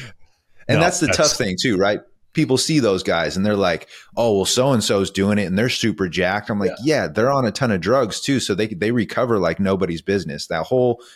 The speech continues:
Speaker 1: first segment that we, we talked about, like, they, like, that, that recovery aspect for them on, on people who are on performance enhancing drugs and steroids, like, dude, their, their recovery,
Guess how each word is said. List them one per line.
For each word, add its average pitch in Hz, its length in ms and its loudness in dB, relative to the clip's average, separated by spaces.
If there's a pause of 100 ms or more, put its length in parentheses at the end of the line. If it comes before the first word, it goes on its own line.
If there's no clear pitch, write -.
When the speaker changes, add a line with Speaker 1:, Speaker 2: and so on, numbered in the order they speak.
Speaker 1:
first - 500 -2
segment 123 520 0
that 120 140 2
we, 120 300 2
we 120 140 0
talked 117 320 -4
about, 135 320 -2
like, 87 280 -2 (960)
they, 98 440 -2
like, 98 380 -4
that, 107 460 -2
that 104 300 -2
recovery 113 520 -2
aspect 113 520 -2
for 113 140 -2
them 120 340 -2 (140)
on, 92 160 -2
on 92 140 -2
people 101 300 -2
who 98 100 0
are 95 100 0
on 92 140 -4
performance 98 520 -4
enhancing 95 400 -4
drugs 98 380 0
and 85 80 -4
steroids, 107 460 0
like, 80 160 -2 (580)
dude, 107 240 0
their, 107 180 0
their 98 160 0
recovery, 120 540 0